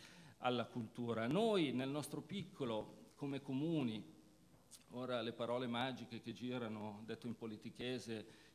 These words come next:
questi anni, tu-, patto di stabilità, tetto delle spese sugli investimenti, sulle spese correnti dei comuni.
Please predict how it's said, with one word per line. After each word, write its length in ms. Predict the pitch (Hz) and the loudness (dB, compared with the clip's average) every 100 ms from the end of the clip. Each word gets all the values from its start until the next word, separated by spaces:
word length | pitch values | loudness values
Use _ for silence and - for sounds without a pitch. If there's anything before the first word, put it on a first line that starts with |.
| - | -12
questi 320 | 117 - 117 | -12 -6 -2
anni, 800 | 120 127 113 110 107 104 101 92 | -2 0 -2 -4 -6 -6 -6 -8
tu-, 120 | - 110 113 101 82 - - - - - | -10 -8 -6 -8 -14 -20 -20 -20 -20 -4
patto 380 | 120 117 - 123 | -4 -4 -8 -8
di 100 | 117 | -8
stabilità, 1080 | - - 117 117 120 120 - 185 147 - - - - - - - | -10 -8 -8 -4 -4 -6 2 2 2 -2 -12 -20 -20 -20 -20 -6
tetto 400 | 139 135 - 135 | -2 -2 -2 -4
delle 240 | 120 120 117 | -2 -2 -2
spese 440 | - 135 120 117 | -4 -2 0 -2
sugli 240 | - 123 117 | -4 -2 -2
investimenti, 720 | 113 110 - 120 120 117 113 | -2 -4 -4 -4 -2 -4 -6
sulle 180 | 120 | -6
spese 480 | 113 - 113 123 110 | -8 -6 -4 -4 -4
correnti 440 | - 120 123 120 127 | -4 -2 -2 0 -2
dei 140 | 120 | -2
comuni. 500 | 143 170 185 123 | 0 2 4 4